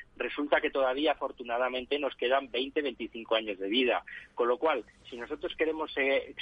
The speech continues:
seguir manteniendo unos niveles de vida después de la jubilación, esos veinte, veinticinco años, eh,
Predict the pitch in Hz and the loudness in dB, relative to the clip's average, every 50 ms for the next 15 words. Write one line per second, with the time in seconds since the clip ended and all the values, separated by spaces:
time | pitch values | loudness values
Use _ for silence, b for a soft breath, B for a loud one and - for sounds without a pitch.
0 | - - 123 131 139 147 151 147 135 131 - 127 127 143 156 156 143 143 135 131 | -10 -8 -4 -4 -2 0 2 2 2 2 -2 -2 -2 0 -2 0 0 0 0 0
1 | 127 117 123 123 123 127 131 135 127 113 120 113 127 147 170 156 127 117 104 101 | 0 0 0 0 2 2 2 2 0 2 0 0 2 2 2 4 2 0 -2 -6
2 | - - - 117 117 127 127 120 117 - 120 113 113 107 101 95 - 151 170 160 | -10 -8 -8 -6 -2 0 0 0 0 -2 -6 -8 -6 -6 -6 -4 -2 0 0 0
3 | 135 117 104 - 104 - - 127 143 147 - 120 107 110 - 107 101 - 127 - | -2 -4 -12 -14 -12 -8 -6 -6 -6 -6 -6 -8 -10 -10 -10 -14 -16 -16 -16 -8
4 | - 123 127 143 156 147 123 104 95 - B B B B B - - 113 117 117 | -2 0 2 2 0 -2 -6 -12 -14 -16 B B B B B -8 -4 -2 0 0
5 | 117 113 | 0 0